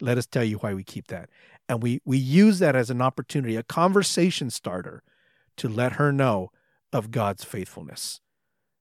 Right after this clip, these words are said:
And so I'm sure that you have something in your house that reminds you, it serves as a reminder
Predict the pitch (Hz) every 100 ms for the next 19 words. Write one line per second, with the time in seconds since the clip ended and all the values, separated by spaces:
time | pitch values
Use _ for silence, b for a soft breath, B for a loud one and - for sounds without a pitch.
0 | _ _ 165 147 185 185 - 240 233 180
1 | 143 143 196 165 156 143 - - 190 190
2 | - 175 - 147 139 151 151 127 143 113
3 | - - - _ _ _ _ _ _ _
4 | 147 139 135 135 139 165 190 160 123 120
5 | - - 180 185 170 143 139 131 151 196
6 | 170 107